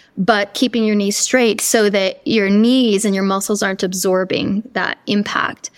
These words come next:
But we don't, we don't really know. So you bring up a really good question,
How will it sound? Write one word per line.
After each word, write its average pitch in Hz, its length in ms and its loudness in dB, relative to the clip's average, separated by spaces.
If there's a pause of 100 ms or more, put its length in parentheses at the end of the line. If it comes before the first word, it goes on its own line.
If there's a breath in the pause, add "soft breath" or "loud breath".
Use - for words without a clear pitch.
(580 soft breath)
But 269 160 4
we 277 100 4
don't, 294 260 2
we 262 140 2
don't 277 260 0
really 247 280 2
know. 202 560 0
So - 140 -2
you 202 120 2
bring 226 220 2
up 262 120 -2
a 202 80 2
really 202 260 -2
good 180 160 -4
question, 214 680 -4